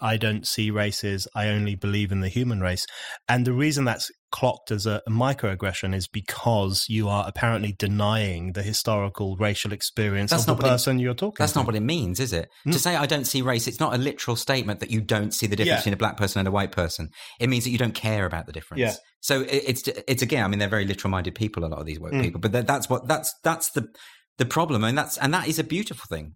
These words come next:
Speaker 2: surely. You know, I, it, it feels like as we get more and more progressive as a society, and as there are fewer racists out there, people are taking more effort to try and find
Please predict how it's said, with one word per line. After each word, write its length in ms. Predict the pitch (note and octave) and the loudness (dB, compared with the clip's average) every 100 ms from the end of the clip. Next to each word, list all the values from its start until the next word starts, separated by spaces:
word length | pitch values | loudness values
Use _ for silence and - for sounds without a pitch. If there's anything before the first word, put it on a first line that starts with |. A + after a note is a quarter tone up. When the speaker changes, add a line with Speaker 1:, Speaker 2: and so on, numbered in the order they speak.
| _ | _
Speaker 2:
surely. 520 | - D#3 E3+ F2 D#2 - - _ _ _ | -2 0 2 0 -4 -8 -20 _ _ _
You 80 | A#2+ | -2
know, 240 | A#2 E3+ D#3+ | 0 -2 0
I, 180 | D#3 E3 - - - - _ _ _ _ - | 0 0 -4 -6 -6 -8 _ _ _ _ -4
it, 140 | C#3+ - | -2 0
it 100 | D3+ | 0
feels 340 | G#3+ A3+ A3 | 2 0 2
like 240 | A#2 G#2 - _ | 0 0 -4 _
as 220 | D#3 F#3 F#3 | 0 0 0
we 80 | |
get 140 | E3+ C#3+ | 0 0
more 100 | D3 | 2
and 100 | C#3 | 0
more 80 | B2 | 0
progressive 400 | A#2+ C3 A#2+ A2 | 0 -2 0 -2
as 100 | G#2+ | -2
a 60 | |
society, 520 | G2+ - A#2 A2+ A2+ | -4 -2 0 0 0
and 100 | F2+ | 0
as 120 | G#2+ A2+ | 0 2
there 120 | A2 | 0
are 60 | G#2+ | 0
fewer 340 | - A#2+ G#2+ | 0 0 2
racists 560 | G2+ G2+ - F#2+ - G#2+ | 2 0 -2 -6 -4 0
out 220 | G#2+ C#2 | 0 2
there, 240 | E2 E2 - - _ | 0 -2 -6 -20 _
people 220 | C3+ C3 C#3 | -2 0 2
are 200 | B2 A#2+ | 2 0
taking 380 | A#2+ A2+ A#2 | -2 0 0
more 220 | A#2+ C3 - | 0 0 -2
effort 380 | G2+ - E2 - _ - | -4 -6 -10 -10 _ -16
to 60 | - | -6
try 200 | - A#2 | 0 0
and 120 | A2 | 0
find 640 | - C3+ C3+ A2 F2 E2 | 0 0 0 0 -2 -6